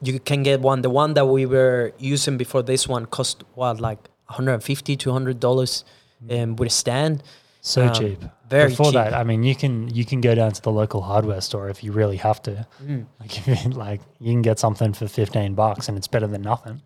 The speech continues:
Speaker 1: A camera, a light,
Speaker 2: <laughs>
Speaker 1: and a microphone, and they can all be the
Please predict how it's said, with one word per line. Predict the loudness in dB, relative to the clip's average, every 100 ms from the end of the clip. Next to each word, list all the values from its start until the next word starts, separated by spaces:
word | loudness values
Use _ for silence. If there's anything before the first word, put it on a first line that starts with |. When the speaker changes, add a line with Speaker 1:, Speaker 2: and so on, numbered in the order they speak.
| -12
Speaker 1:
A | -10
camera, | -2 2 4 4 4 0 -2
a | 0
light, | 4 4 4 2 0
Speaker 2:
<laughs> |
Speaker 1:
and | -2
a | 0
microphone, | 0 0 0 -6 -8 -10 -12 -12
and | -6 -2
they | 0
can | 0 2 4
all | 4
be | 2 -2 -2 -10 _
the | -4